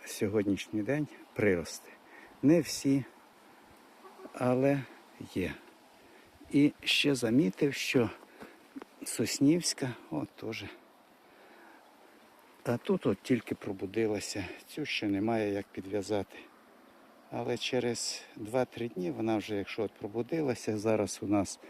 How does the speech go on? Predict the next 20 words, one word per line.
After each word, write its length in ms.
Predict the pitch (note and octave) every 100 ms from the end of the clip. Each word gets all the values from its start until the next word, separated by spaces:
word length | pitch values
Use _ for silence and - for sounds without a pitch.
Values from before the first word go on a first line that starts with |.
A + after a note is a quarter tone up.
| - - - - - - -
я 340 | B2+ C#3+ A#2 G#2+
їх 200 | F#2+ -
полив, 440 | A2 A#2+ D#3+ C#3+
вологи 440 | A2 G#2+ G#2+ G2
достатньо, 720 | G2 A2 - D3+ D#3 - C3 B2 - - - - -
більш-менш 640 | G#2+ G2 - G#2 F#2 -
тепло, 480 | - E3+ - C#3+ C3+ - - - - -
в 40 | -
середньому 580 | - G#2+ G#2 G#2 G#2
двадцять 400 | G2 G2+ G2 G#2+
градусів, 640 | G2+ D#3 D#3 C3 - B2 A#2+ - - - - - -
то 220 | C#3+ C#3+ -
вони 320 | A#2 G#2+ B2 -
підуть 320 | A#2 G#2+ G2+
швидко. 540 | - - E2 - - - - - - - - - - - - - - -
О. 140 | F2 - - - - - - -
І 200 | B3+ F#3 - - - - - -
якщо 640 | C#3 A#2 G#2+ - - B2 A#2+ -
є 380 | G2+ G2 A2+ G#2
на 420 | G2+ G2+ G2 F2+